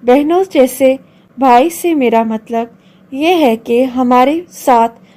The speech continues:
बचपन में खूब खेला करता था और मेरी एक बहन और भी थी जिसकी हमने शादी करवा दी थी।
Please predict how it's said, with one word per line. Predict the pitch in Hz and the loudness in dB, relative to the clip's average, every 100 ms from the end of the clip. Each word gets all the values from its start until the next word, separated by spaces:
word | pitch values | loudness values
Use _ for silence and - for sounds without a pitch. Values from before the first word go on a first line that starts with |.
| _ - | _ -6
बचपन | 294 - - 359 | -6 -6 -6 -4
में | 302 233 226 240 _ _ _ _ | -2 -2 -4 -8 _ _ _ _
खूब | 185 202 - | 0 0 -2
खेला | - 240 214 | 0 2 2
करता | 214 208 - 202 | 0 -8 -6 -8
था | 202 214 202 - _ _ _ _ - | -6 -6 -8 -10 _ _ _ _ 0
और | 277 320 | 2 2
मेरी | 302 277 311 359 | 0 2 2 2
एक | 262 254 | 0 0
बहन | 240 247 262 330 | -4 -2 -2 -2
और | 269 311 | 0 0
भी | 302 262 208 | -2 -6 -8
थी | - 226 208 202 _ _ _ - | -8 -6 -6 -6 _ _ _ -8
जिसकी | 262 349 - 311 | -4 -4 -2 -4
हमने | 294 254 226 247 320 | 0 0 0 -2 -4
शादी | - - 294 254 359 | -8 0 0 2 -2
करवा | 349 233 214 196 | -2 -4 -2 -6
दी | 208 208 | -8 -14
थी। | - 226 208 | -10 -8 -8